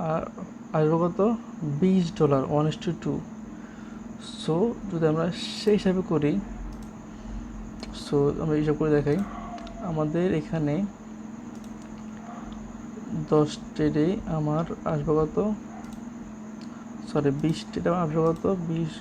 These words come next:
গুণন বা বিশ টাকা করে মনে করেন তো, মনে করেন, আহ, আমার যেহেতু পাঁচ, পাঁচ, ঠিক আছে? আসবে কত? একশো টাকা আমি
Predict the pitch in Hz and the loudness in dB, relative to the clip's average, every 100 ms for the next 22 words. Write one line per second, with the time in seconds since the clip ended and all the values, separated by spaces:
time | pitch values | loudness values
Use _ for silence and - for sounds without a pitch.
0 | 170 156 156 156 175 208 - - - - | -2 2 2 2 0 0 -4 -10 -14 -14
1 | - - - - - - - - - - | -14 -12 -12 -12 -12 -12 -12 -10 -8 -4
2 | 220 214 202 196 170 165 165 - 170 165 | -2 -2 -2 2 4 4 4 2 0 4
3 | 180 - - - 160 160 156 156 156 160 | 4 2 -10 0 2 4 4 4 4 4
4 | 160 - 156 151 147 147 143 143 147 - | 0 -2 0 2 4 4 2 2 0 0
5 | - 160 147 143 147 147 147 147 143 139 | -2 0 2 4 4 4 2 2 2 2
6 | 143 143 156 143 143 151 147 - - - | 2 2 0 0 0 2 2 0 -10 0
7 | 143 139 - - - - - - - - | 0 0 -6 -14 -14 -12 -12 -12 -12 -12
8 | - - - - - - - - - 214 | -12 -12 -12 -12 -12 -12 -12 -12 -4 0
9 | 208 185 170 - - - - - - - | 2 2 -2 -8 -12 -12 -12 -12 -12 -12
10 | - - 156 170 175 226 226 - - - | -4 2 6 6 6 4 4 -2 -10 -12
11 | - - - 185 - 180 185 180 180 | -12 -10 -2 -2 0 2 4 4 2